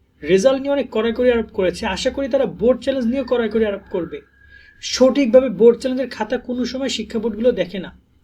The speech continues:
যদি সঠিকভাবে তারা খাতাগুলো মূল্যায়ন করে, তাহলে অনেক শিক্ষার্থী পাশ করে যেতে পারে। এবং এই যে দশ পনেরো হাজার কথাটা বলছি, সেটা পঞ্চাশ হাজার হইতে পারে। So luckily তোমরা অ্যাপ্লাই করো,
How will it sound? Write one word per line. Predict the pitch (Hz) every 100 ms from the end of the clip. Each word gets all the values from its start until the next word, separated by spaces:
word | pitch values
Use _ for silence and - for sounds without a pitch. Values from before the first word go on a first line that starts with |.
| _ _ _ _ -
যদি | 247
সঠিকভাবে | - 240 262 269 277
তারা | 269 254
খাতাগুলো | 208 208 214 233
মূল্যায়ন | 214 208 196 170
করে, | 160 220
তাহলে | 240 247
অনেক | 233 269 226
শিক্ষার্থী | 247 - - 285 262
পাশ | 226 226 -
করে | 233 226
যেতে | 214 185
পারে। | 156 151 _ _ _ _ _ _ - _ _ _ _ _
এবং | 196 220 233 -
এই | 233
যে | 247 262
দশ | 202 -
পনেরো | 240 240 254
হাজার | 254
কথাটা | 233 226 262
বলছি, | 247 240 240
সেটা | 254 247
পঞ্চাশ | - 233 226 208 214
হাজার | 254 247
হইতে | 214 185
পারে। | 160 147 - _ _ _ -
So | - 208
luckily | 208 202 269 269
তোমরা | 247 269 262
অ্যাপ্লাই | 226 254 262
করো, | 254 262 330